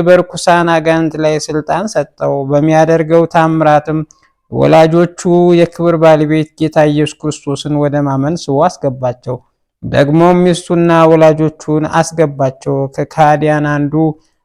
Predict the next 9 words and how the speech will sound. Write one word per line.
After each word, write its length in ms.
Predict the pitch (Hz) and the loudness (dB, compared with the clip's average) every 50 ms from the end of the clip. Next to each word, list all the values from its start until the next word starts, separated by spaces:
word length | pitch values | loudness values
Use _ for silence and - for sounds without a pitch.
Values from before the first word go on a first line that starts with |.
| _ - | _ -8
ለሰይጣን 600 | - - - - 156 156 156 - 165 170 165 160 165 | -6 -4 -2 0 0 0 2 2 2 2 2 2 2
ሊሰዋ 440 | 170 170 165 190 175 175 170 175 180 180 175 175 | 2 2 2 4 4 4 6 6 6 6 8 6
ወደ 180 | 180 175 170 175 165 | 6 6 4 4 2
ጣዖት 360 | - - - 165 165 165 160 165 | 0 2 2 2 2 2 0 -4
ቤት 260 | 156 160 160 156 151 156 151 | -6 -6 -6 -6 -6 -6 -4
በገባ 400 | 156 156 147 151 151 143 143 147 151 151 | -4 -4 -2 -4 -6 -4 -2 0 0 0
ጊዜ 180 | 143 139 139 151 160 165 160 - | -2 -4 -4 -2 -2 -2 -4 -6
ቅዱስ 400 | - - 156 151 156 156 151 - | -10 -14 -10 -6 -4 -4 -6 -6
ኩነትን 480 | - _ - 147 151 139 - - 165 165 | -10 _ -8 -8 -8 -6 -6 -4 -4 -4